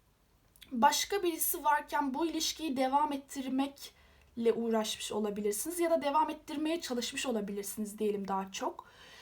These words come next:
Ee, burada şeytan kartı bazen üçlü, yasak, bağımlılık derecesine varan ilişkilerden de bahsedebilir. Bazen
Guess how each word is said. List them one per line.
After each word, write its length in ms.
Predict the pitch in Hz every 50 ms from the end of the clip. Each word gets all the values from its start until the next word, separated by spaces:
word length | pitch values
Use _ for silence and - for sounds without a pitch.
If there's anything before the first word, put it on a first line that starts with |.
| - - - - - _ -
Ee, 380 | - 233 226 226 226 226 226 240
burada 240 | 330 381 381 381 381
şeytan 540 | 381 - 359 339 349 349 - 359 359 370 359
kartı 400 | - 339 330 349 339 - 349 311
bazen 500 | 311 311 330 320 311 311 320 311 320 - - - - - - - _ - - _ _ _ -
üçlü, 580 | 302 - - - - - 277 294 294 285 277 269
yasak, 720 | 240 262 269 262 - - - - 180 175 - - - - - _ _ _ _ _ _ _ _ _ -
bağımlılık 640 | 226 233 254 269 269 277 269 269 269 269 277 - -
derecesine 640 | 269 254 269 220 269 269 - - 269 277 262 220 220
varan 380 | 247 254 254 262 285 277 254 -
ilişkilerden 840 | 254 233 233 233 - - - 247 240 240 240 233 220 262 269 269 247
de 160 | 233 220 190
bahsedebilir. 840 | 185 196 196 - - 214 202 202 196 190 208 196 208 247 - - - - - - - - _ _
Bazen 560 | 226 262 294 349 453 466 440 - 330 320 302